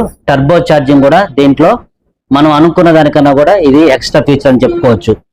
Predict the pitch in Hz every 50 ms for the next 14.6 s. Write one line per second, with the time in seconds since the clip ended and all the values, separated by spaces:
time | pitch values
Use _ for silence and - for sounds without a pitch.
0 | _ _ - - 131 131 - - 139 143 143 139 139 135 131 147 143 - 156 147
1 | 143 139 131 - 147 151 151 147 135 135 143 165 202 233 - - _ _ _ -
2 | - 120 131 131 135 131 135 135 139 139 131 131 131 127 - - 131 156 143 135
3 | 151 139 139 151 190 214 - - 139 131 135 147 147 151 175 226 262 - - -
4 | - - _ _ - 160 156 - - 240 247 247 - 165 147 147 147 151 143 143
5 | 127 135 131 123 - 131 120 117 - - _ _ _ _ - 147 151 190 240 247
6 | - - _ _ - 131 143 160 160 175 180 151 165 151 151 143 139 131 139 143
7 | 175 226 208 160 151 190 269 311 - _ _ _ _ _ - 131 143 143 139 -
8 | 143 - 147 127 120 139 135 135 127 - - 107 - - 120 110 104 107 107 -
9 | _ _ _ - - 135 139 135 135 113 - 160 180 180 180 - 196 196 - 175
10 | 156 147 143 143 165 214 226 - - 147 - 147 131 - - 120 113 - - 117
11 | 107 104 107 113 - - - _ _ _ - - - 160 156 165 190 214 214 214
12 | - - _ - - - 190 180 180 - - 190 196 - 151 156 156 165 151 170
13 | 156 147 160 156 156 156 156 156 170 220 214 - 131 139 151 165 156 165 151 147
14 | 143 135 143 135 123 131 127 123 120 113 -